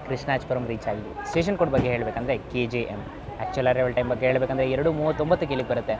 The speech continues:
ಮತ್ತು ಎರಡು ನಲ್ವತ್ತೊಂದಕ್ಕೆ, ಅಂದರೆ ಎರಡು ನಿಮಿಷ ಹಾಲ್ಟು ಈ ಟ್ರೈನ್ಗೆ ಕೊಟ್ಟಿದ್ದಾರೆ. But ನೋಡ್ಕೊಳ್ಳಿ, ಈ ಟ್ರೈನ್ ಪ್ರತಿದಿನ ರನ್ ಆಗಲ್ಲ. ಇದು ಬರೀ ಓಣಂ ಸ್ಪೆಷಲ್ ಅಂತ ಮಾತ್ರ ಒಂದೇ ಟ್ರಿಪ್ಪು, ಅಂದರೆ ಹುಬ್ಳಿಯಿಂದ ಹೊರಟು ಕೊಚ್ಚುವೇಲಿಗೆ ರೀಚ್ ಆಗುತ್ತೆ, ಅದೇ ದಿನ ಕೊಚ್ಚುವೇಲಿಯಿಂದ ಹೊರಟು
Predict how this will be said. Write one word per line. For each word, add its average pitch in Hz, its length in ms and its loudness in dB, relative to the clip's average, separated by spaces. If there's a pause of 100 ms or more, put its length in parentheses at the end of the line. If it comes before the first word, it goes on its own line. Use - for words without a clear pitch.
(320)
ಮತ್ತು 123 240 -6
ಎರಡು 147 140 4 (100)
ನಲ್ವತ್ತೊಂದಕ್ಕೆ, 160 680 4 (160)
ಅಂದರೆ 123 140 -2 (100)
ಎರಡು 156 180 0
ನಿಮಿಷ 170 200 -4
ಹಾಲ್ಟು 127 300 4 (460)
ಈ 135 120 -2
ಟ್ರೈನ್ಗೆ 123 300 0 (280)
ಕೊಟ್ಟಿದ್ದಾರೆ. 131 380 2 (300)
But 104 100 -4 (100)
ನೋಡ್ಕೊಳ್ಳಿ, 143 360 4 (180)
ಈ 127 100 -2
ಟ್ರೈನ್ 127 200 0
ಪ್ರತಿದಿನ 131 420 0
ರನ್ 131 180 2
ಆಗಲ್ಲ. 127 240 4 (380)
ಇದು 120 160 -4
ಬರೀ 139 100 4 (140)
ಓಣಂ 165 240 2
ಸ್ಪೆಷಲ್ 127 320 0
ಅಂತ 113 180 -2
ಮಾತ್ರ 117 160 0 (120)
ಒಂದೇ 147 180 0 (100)
ಟ್ರಿಪ್ಪು, - 240 -8 (140)
ಅಂದರೆ 113 160 -4 (800)
ಹುಬ್ಳಿಯಿಂದ 151 380 4
ಹೊರಟು 143 260 0
ಕೊಚ್ಚುವೇಲಿಗೆ 156 420 4
ರೀಚ್ 147 180 2
ಆಗುತ್ತೆ, 147 220 2 (360)
ಅದೇ 214 220 10
ದಿನ 127 220 4
ಕೊಚ್ಚುವೇಲಿಯಿಂದ 127 480 2
ಹೊರಟು 120 180 0